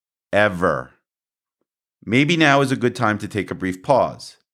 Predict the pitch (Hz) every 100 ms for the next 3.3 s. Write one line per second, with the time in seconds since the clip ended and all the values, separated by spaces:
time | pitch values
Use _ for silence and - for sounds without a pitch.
0 | - 87 95 98 98 98 98 104 135 156
1 | 123 117 110 101 95 - 139 143 117 92
2 | - 95 90 90 87 82 82 82 85 78
3 | 82 78 78